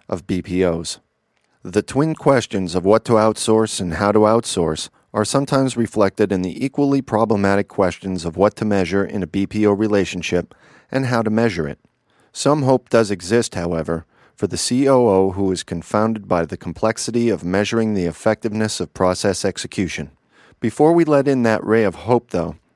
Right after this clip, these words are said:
let us first explore how the use of metrics and the attendant issues of risk and complexity influence the B P O decision.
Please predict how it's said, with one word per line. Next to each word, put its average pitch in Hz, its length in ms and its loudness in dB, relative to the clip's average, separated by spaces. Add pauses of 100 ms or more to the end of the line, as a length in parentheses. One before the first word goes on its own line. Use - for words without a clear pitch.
(160)
let 117 140 4
us 117 120 -4
first - 360 -2
explore 104 480 2
how 110 300 0
the 127 100 0
use 113 300 0
of 113 100 -4
metrics 90 540 -4 (440)
and 95 160 -6
the 87 120 -4
attendant 120 440 -2
issues 104 400 -2
of 82 120 -6
risk 101 260 0
and 110 100 -2
complexity 107 640 -2
influence 104 520 -2
the - 100 -8
B 90 180 -4
P 92 240 -4
O 92 80 0
decision. 87 520 -6